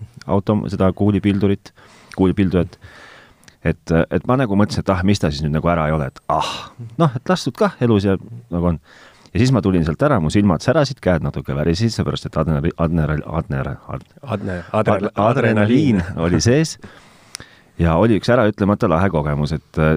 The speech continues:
Speaker 1: tegelikult tahaks minna veel paugutama, sellepärast et, äh, kui ma vaatasin seal seina peal kõiki neid, äh, relvade pilte, mis seal ilmselt pakkumises on, ja sellest me jõuame ka rääkida, et palju neid erinevaid, äh, lahe-, lahendusi või võimalusi on,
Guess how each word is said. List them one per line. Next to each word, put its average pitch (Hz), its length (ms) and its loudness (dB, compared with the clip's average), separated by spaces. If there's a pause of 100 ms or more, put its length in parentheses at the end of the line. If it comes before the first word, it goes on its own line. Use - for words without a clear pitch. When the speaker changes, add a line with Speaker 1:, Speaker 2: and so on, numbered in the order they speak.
Speaker 1:
tegelikult 110 400 0
tahaks 87 240 0
minna 98 220 4
veel 80 180 2
paugutama, 80 480 0
sellepärast 82 480 0
et, - 240 -6
äh, 78 60 2 (500)
kui 87 80 0
ma 90 80 4
vaatasin 85 320 -2
seal 82 80 -2
seina 110 240 2
peal 78 160 -2
kõiki 92 240 0
neid, 82 320 0
äh, 80 140 4 (340)
relvade 85 420 2
pilte, 107 320 -2
mis 73 200 -2
seal 76 100 -4
ilmselt 76 260 -2
pakkumises 73 460 -2
on, 73 80 0
ja 76 80 0
sellest 78 240 -4
me 78 140 0
jõuame 73 180 0
ka 85 140 0
rääkida, 67 260 -4
et - 80 -12
palju 71 220 -2
neid 69 120 -2
erinevaid, 71 540 0
äh, 69 160 -2
lahe-, 73 320 -4
lahendusi 73 460 -2
või 85 160 2
võimalusi 78 340 0
on, 76 140 -2